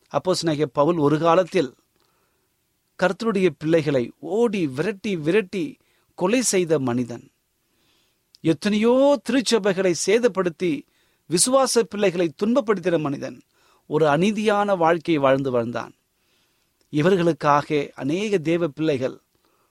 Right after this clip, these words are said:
மன்றாடி ஜெபித்திருப்பார்கள். அது நிமித்தமாக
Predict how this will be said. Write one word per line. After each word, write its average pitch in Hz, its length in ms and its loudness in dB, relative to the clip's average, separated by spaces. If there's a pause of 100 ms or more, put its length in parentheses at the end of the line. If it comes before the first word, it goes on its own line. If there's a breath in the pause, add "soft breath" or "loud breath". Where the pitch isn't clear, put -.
(160)
மன்றாடி 208 600 0
ஜெபித்திருப்பார்கள். 175 920 -4 (760)
அது 135 160 -6
நிமித்தமாக 151 800 -2